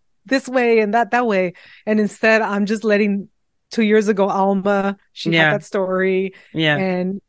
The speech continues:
Speaker 1: since then, I read it again and, and I'm, I feel like I'm a little farther away from that,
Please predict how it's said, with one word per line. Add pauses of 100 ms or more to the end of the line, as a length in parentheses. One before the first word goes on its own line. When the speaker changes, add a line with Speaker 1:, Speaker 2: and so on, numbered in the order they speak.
(140)
Speaker 1:
since
then,
I
read
it
again
and,
and
I'm, (420)
I
feel
like
I'm
a
little
farther
away
from
that,